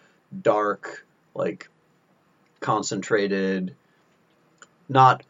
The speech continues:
tar, not like eating asphalt, but, like, like, concentrated, like, the, like, the, the pulp of fruit, like, dried, like, crushed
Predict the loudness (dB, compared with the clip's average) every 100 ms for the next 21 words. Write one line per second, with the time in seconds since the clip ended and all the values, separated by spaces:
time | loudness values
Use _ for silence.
0 | _ -14 -2 2 2 2 0 0 0 0
1 | 0 -2 -4 -6 -6 -6 -6 -4 -2 -4
2 | -4 -2 -2 0 0 0 -4 -14 -20 _
3 | _ _ _ -4 -4 -4 -12 -6 -4 -4
4 | -8 -4 -4 -4 -2 -4 -4 -8 -8 -4
5 | -6 -6 -10 -16 _ -6 -6 -6 0 0
6 | 0 -12 -14 -14 -14 -6 -6 -6 -8 -10
7 | -14 -8 -4 -2 -2 -2 -4 -6 -8 -8
8 | -12 _ -16 -6 -4 -4 -12 -16